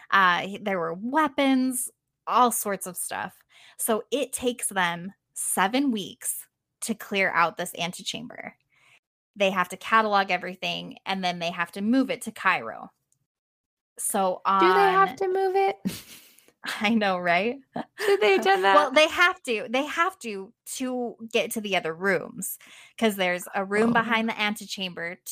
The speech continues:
Speaker 1: to kind of forward, and then to the right,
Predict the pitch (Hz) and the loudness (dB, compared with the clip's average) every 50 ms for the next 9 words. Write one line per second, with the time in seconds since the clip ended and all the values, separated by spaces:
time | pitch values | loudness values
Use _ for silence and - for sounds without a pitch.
0 | - - 190 180 170 - - - 208 202 190 196 - - - 254 247 220 185 175 | -10 -10 -10 -10 -12 -10 -6 -2 -2 -2 -2 -4 -4 2 4 6 6 4 4 0
1 | 165 165 165 165 - - - 196 196 196 185 175 165 175 190 - - - 202 185 | -4 -6 -6 -8 -10 -8 -6 -6 -4 -2 -2 -4 -4 -4 -8 -12 -10 -8 -6 -6
2 | 165 165 175 208 262 277 262 190 180 175 180 - | -6 -6 -4 0 2 4 4 4 2 -2 -6 -10